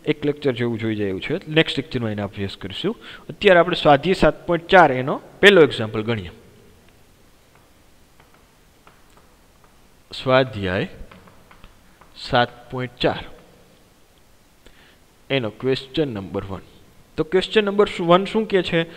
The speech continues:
કે જો એન સી એટ, જો એન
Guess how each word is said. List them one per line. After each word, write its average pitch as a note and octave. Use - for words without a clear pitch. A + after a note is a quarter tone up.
કે E3
જો F3
એન G3
સી F#3+
એટ, -
જો C3
એન E3+